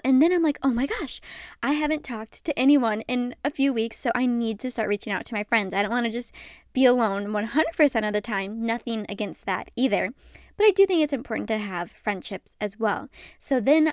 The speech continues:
of course, I reach out to all of my friends, which always fills me up and brings me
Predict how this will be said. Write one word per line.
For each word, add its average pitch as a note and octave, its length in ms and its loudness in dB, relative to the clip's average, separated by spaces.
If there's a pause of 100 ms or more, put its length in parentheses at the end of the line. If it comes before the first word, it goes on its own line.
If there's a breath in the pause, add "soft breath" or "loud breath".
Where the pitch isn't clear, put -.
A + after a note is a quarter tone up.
of G#3+ 160 -4
course, A3 260 -4
I G#3 80 -4
reach G#3+ 220 -2
out G3+ 120 -4
to - 200 -12
all G#3+ 200 6
of F#4 120 0
my G#4+ 220 -2
friends, D#4+ 400 0
which C4+ 240 -2
always G3+ 380 0
fills A#3+ 260 0
me A#3 140 -4
up G3 220 -2
and G#3+ 120 -6
brings A3+ 240 -4
me G#3+ 200 -8